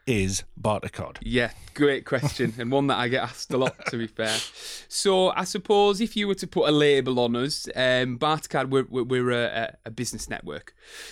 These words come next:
Speaker 2: Um, we're a network of, of, of fifty-five thousand businesses globally, but our difference is, I suppose, is that we're a trade exchange.
Speaker 1: Okay.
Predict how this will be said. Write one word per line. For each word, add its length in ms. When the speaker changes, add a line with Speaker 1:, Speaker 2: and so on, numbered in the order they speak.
Speaker 2:
Um, 580
we're 140
a 20
network 440
of, 180
of, 180
of 120
fifty-five 680
thousand 320
businesses 420
globally, 640
but 120
our 200
difference 580
is, 220
I 60
suppose, 540
is 140
that 140
we're 200
a 60
trade 400
exchange. 680
Speaker 1:
Okay. 220